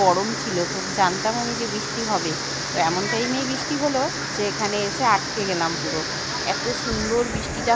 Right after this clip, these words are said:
হচ্ছে, হাওয়াটাও বেশ ভালো লাগছিল, কিন্তু আটকে গেছি। এবার কি করব, রাইকে আবার রেখে এসেছি, ওর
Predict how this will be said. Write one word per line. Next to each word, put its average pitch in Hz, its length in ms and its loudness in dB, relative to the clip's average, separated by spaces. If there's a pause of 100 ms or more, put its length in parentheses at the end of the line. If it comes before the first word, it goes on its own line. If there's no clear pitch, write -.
হচ্ছে, 240 280 -2 (120)
হাওয়াটাও 180 500 4
বেশ 214 180 -2 (160)
ভালো 190 240 0
লাগছিল, 226 400 0 (540)
কিন্তু 208 280 -2 (760)
আটকে 240 340 4
গেছি। 233 300 4 (440)
এবার 180 160 4 (120)
কি 233 100 0 (100)
করব, 202 240 4 (720)
রাইকে 196 360 6
আবার 208 220 6
রেখে 208 220 0 (100)
এসেছি, - 320 -4 (1120)
ওর 190 100 4